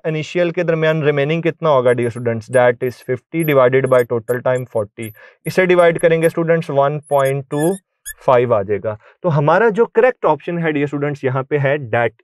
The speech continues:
is beta। आइए जरा नेक्स्ट मूव करते हैं। फोर्टी फ़ोर्थ एमसीक्यू आपके सामने है। For range to have maximum value, the function sine two theta should have value।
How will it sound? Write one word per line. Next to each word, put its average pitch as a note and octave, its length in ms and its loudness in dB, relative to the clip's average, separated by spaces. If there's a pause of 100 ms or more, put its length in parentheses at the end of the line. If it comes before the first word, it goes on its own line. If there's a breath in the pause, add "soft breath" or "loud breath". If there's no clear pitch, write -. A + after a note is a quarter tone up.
is E3+ 200 -6 (180)
beta। B2 400 0 (380 soft breath)
आइए A#3 200 2
जरा A#3 200 0
नेक्स्ट G#3+ 260 -2
मूव G3+ 200 0
करते F#3 260 -2
हैं। F#3 160 0
फोर्टी F3 300 -2
फ़ोर्थ F#3 300 0
एमसीक्यू F3 360 0
आपके D#3+ 200 0
सामने D3+ 300 -2
है। D3+ 160 2
For E3+ 260 2
range G3+ 480 2
to G#3+ 140 4
have G3+ 240 2 (140)
maximum G3 480 0
value, D3+ 380 4 (360 loud breath)
the D#3+ 120 4 (180)
function A3+ 560 0
sine F#3 580 2
two G3+ 140 2 (160)
theta E3+ 320 2 (160)
should F3+ 260 0 (120)
have D#3+ 340 2
value। B2+ 360 0